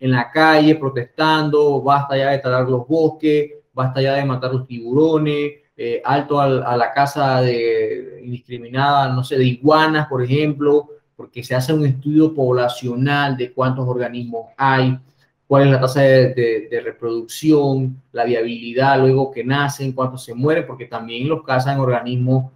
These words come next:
biológicos dentro del mismo ecosistema. Las serpientes matan, una, o, eh, eh, por ejemplo, la iguana, matan iguanas, se comen los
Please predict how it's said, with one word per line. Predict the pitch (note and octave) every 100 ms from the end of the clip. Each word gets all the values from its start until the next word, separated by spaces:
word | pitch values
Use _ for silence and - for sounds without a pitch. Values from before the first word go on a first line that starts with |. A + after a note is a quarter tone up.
| _ _
biológicos | A2+ B2+ G3+ C3+ B2
dentro | B2 C3 C3+
del | A#2+ A#2+
mismo | C3 C3
ecosistema. | B2 - - G#3 A3
Las | B2
serpientes | A2 A2 A#2+ A#2+ A#2+
matan, | A#2 A#2 A2+ A2+
una, | A#2 A#2
o, | A2+ A2
eh, | A2 G#2+ G#2+ _ _ _
eh, | G#2+ G2+ G2
por | A2+
ejemplo, | A#2 C3+
la | B2+ A#2
iguana, | D3 - B2+
matan | A#2 A#2 A2+
iguanas, | G#2 B2+ D#3+ C#3+ B2+
se | B2
comen | A#2 A2+
los | A2